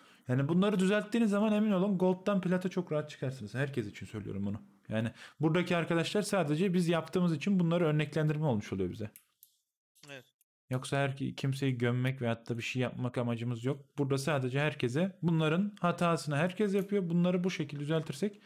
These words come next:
Speaker 1: daha iyi şeyler olur diye
Speaker 2: E, tabii ki de
Speaker 1: göstermeye
Speaker 2: kanka,
Speaker 1: çalışıyoruz.
Speaker 2: anasının karnından profil
Speaker 1: Mesela,
Speaker 2: olarak ya da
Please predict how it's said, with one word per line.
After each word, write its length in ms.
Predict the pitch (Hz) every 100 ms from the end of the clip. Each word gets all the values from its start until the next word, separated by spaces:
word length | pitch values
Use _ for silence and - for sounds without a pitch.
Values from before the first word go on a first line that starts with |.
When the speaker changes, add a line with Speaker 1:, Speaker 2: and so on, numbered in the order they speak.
| - - - _ - 139
Speaker 1:
daha 200 | 160 170
iyi 140 | 165
şeyler 240 | - 156
olur 280 | 170 156 143
diye 140 | 143 185
Speaker 2:
E, 100 | - - - -
tabii 160 | - -
ki 40 |
de 40 | 131
Speaker 1:
göstermeye 260 | - 139
Speaker 2:
kanka, 140 | 147 147
Speaker 1:
çalışıyoruz. 400 | 139 135 131 -
Speaker 2:
anasının 340 | 170 180 196 196
karnından 600 | - 190 190 190 196 190 -
profil 180 | 185 - 139
Speaker 1:
Mesela, 260 | 135 170 135
Speaker 2:
olarak 220 | - -
ya 120 | -
da 180 | -